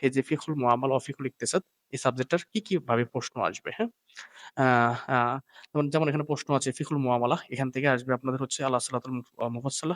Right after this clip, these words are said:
বিস্তারিত প্রশ্ন আসবে, পাঁচটা, আটটা থেকে পাঁচটা দিতে হবে, খুমসাতুম মিনাস সামানিয়া, আল আসলাতুল মুজিজা, সংক্ষিপ্ত প্রশ্ন, আরবাতুম মিনাস সাবা, সাতটা থেকে চারটা দিতে হবে, হ্যাঁ?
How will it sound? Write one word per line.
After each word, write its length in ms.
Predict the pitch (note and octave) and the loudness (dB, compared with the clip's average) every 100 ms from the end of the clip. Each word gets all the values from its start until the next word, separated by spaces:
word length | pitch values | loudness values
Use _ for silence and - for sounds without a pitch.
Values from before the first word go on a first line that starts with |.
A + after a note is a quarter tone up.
| - | -6
বিস্তারিত 420 | C3+ C#3 C#3+ C3+ | -10 -6 -4 -4
প্রশ্ন 320 | C#3 C3 - | -6 -10 -4
আসবে, 160 | C#3 D3+ | -6 -4
পাঁচটা, 280 | D3 C#3 - | -10 -10 -8
আটটা 180 | C3+ - | -8 -6
থেকে 160 | C3 C#3 | -8 -6
পাঁচটা 220 | C3+ - | -6 -4
দিতে 180 | C3 C3+ | -2 -2
হবে, 100 | - | -4
খুমসাতুম 380 | - B2+ - C3 | -6 -12 -6 -4
মিনাস 160 | B2+ | -4
সামানিয়া, 420 | - A#2+ B2+ D#3+ G#3+ _ - - - - | -4 -4 -2 -2 -4 _ -18 -16 -16 -2
আল 80 | - | 0
আসলাতুল 400 | - E3+ D#3+ E3 | 0 4 4 6
মুজিজা, 300 | C#3+ B2+ C3+ | 2 2 -2
সংক্ষিপ্ত 380 | - C#3 D3+ D#3 | -2 -6 -6 -8
প্রশ্ন, 320 | D#3 - F#3+ - - - | -10 -4 -4 -4 -20 -6
আরবাতুম 400 | - C#3 D3+ D3 | 2 4 4 2
মিনাস 140 | D3 B2+ | 0 2
সাবা, 240 | A#2+ - | 0 -2
সাতটা 260 | - B2+ C3+ | -2 -2 0
থেকে 140 | C3+ | 0
চারটা 260 | C3 B2 B2+ | 0 0 0
দিতে 180 | A#2 A2+ | 0 -2
হবে, 180 | A2 | -6
হ্যাঁ? 140 | B2 | 2